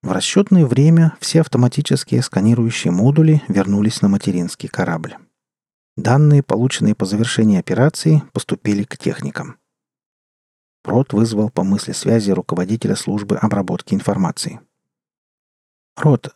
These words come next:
данные, полученные со сканеров, мы уже обрабатываем». «Добро, Дара», произнёс он. «Из предварительной информации есть несколько мест, а точнее семьдесят три, которые не были просканированы». «Да, данные по этим секторам уже подготовлены.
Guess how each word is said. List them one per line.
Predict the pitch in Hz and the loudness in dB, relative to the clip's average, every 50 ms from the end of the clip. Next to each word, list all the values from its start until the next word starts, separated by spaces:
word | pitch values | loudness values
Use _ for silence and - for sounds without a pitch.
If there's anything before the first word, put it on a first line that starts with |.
| - | -2
данные, | - 120 127 156 165 185 190 185 185 | 0 2 4 4 6 6 6 6 4
полученные | - - 170 175 180 - - - 170 160 | 4 2 2 2 2 0 2 2 2 4
со | - 156 | 4 2
сканеров, | - - - 196 208 214 180 135 - - | 0 0 2 4 4 6 4 4 2 4
мы | 139 147 | 4 4
уже | 165 165 160 165 | 6 6 4 4
обрабатываем». | 165 165 170 151 - 107 - - 107 107 107 107 113 - _ _ _ _ _ _ _ _ _ _ _ | 4 2 2 2 0 0 -2 -4 -4 -4 -4 -4 -6 -10 _ _ _ _ _ _ _ _ _ _ _
«Добро, | - - - - 104 113 139 147 135 | -8 -4 -2 -2 0 2 2 2 2
Дара», | 107 123 127 120 107 - - - _ - | 4 2 2 2 0 -2 -6 -10 _ -12
произнёс | - 101 87 - 92 92 90 - - | -8 -8 -6 -6 -6 -8 -8 -8 -8
он. | - - - _ _ _ _ _ _ _ _ _ _ - | -8 -8 -10 _ _ _ _ _ _ _ _ _ _ -10
«Из | - - - | -10 -8 -4
предварительной | - - 110 117 135 147 151 151 - 143 143 | -4 -2 0 2 2 2 2 2 2 2 4
информации | 139 135 131 135 127 135 147 165 170 - - - - | 4 4 4 2 2 4 4 4 2 2 0 -2 0
есть | 131 135 135 - - | 2 0 0 2 2
несколько | 143 143 - - 127 113 - 127 | 0 0 0 0 -2 0 2 2
мест, | 135 151 175 175 156 - - - - - - _ | 4 6 4 4 2 0 -6 -18 -20 -20 -12 _
а | - - | -6 -4
точнее | - 101 - - - 127 113 | -2 -2 -2 2 2 2 2
семьдесят | - - 110 107 107 107 - 127 123 - | 2 2 2 2 2 2 2 0 0 2
три, | - 135 110 - - _ _ _ _ _ _ | 2 2 2 0 -4 _ _ _ _ _ _
которые | - 104 - 165 175 175 160 139 | -4 0 2 4 4 4 4 6
не | 123 139 156 | 6 4 4
были | 151 151 147 139 | 4 4 2 2
просканированы». | - 135 123 - - 143 147 139 110 90 85 82 - - - _ _ _ _ _ _ _ _ _ _ _ _ _ _ _ | 2 0 -2 0 2 4 4 4 4 2 -2 -4 -6 -8 -12 _ _ _ _ _ _ _ _ _ _ _ _ _ _ _
«Да, | - 143 151 165 160 147 87 90 - | 0 2 4 4 4 4 2 2 0
данные | 98 120 160 170 175 170 165 156 | 0 2 4 4 6 6 4 4
по | - 143 | 2 0
этим | 135 - 135 | 0 2 0
секторам | 131 - 135 - - 131 - 139 117 | 0 -2 -2 -2 0 2 2 4 2
уже | 107 104 101 | 2 0 0
подготовлены. | - - - - 110 - 123 107 90 82 82 78 | -4 -2 0 0 0 0 0 -2 -2 -4 -6 -8